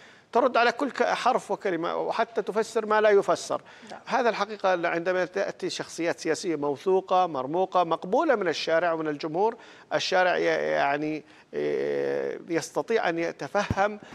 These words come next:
Speaker 1: ما تنطق به تجاه الحلول، ونشعر أنه إحنا في وضع اقتصادي الحلول الاقتصادية
Speaker 2: نعم.
Speaker 1: فيه مرة على الشارع، تحتاج إلى، إلى قوى سياسية تستطيع أن، أن تقنع الشارع ب-، بهذه الحلول.
Speaker 2: نعم. سيد مراد، يعني باختصار إذا سمحت لي، إلى أي مدى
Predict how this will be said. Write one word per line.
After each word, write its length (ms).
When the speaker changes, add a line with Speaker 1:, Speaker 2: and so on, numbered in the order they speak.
Speaker 1:
ما 140
تنطق 360
به 440
تجاه 300
الحلول، 540
ونشعر 720
أنه 440
إحنا 400
في 120
وضع 180
اقتصادي 580
الحلول 400
الاقتصادية 540
Speaker 2:
نعم. 120
Speaker 1:
فيه 120
مرة 340
على 240
الشارع، 460
تحتاج 440
إلى، 340
إلى 280
قوى 160
سياسية 440
تستطيع 600
أن، 140
أن 160
تقنع 340
الشارع 420
ب-، 60
بهذه 480
الحلول. 320
Speaker 2:
نعم. 100
سيد 180
مراد، 300
يعني 140
باختصار 420
إذا 160
سمحت 340
لي، 260
إلى 280
أي 80
مدى 460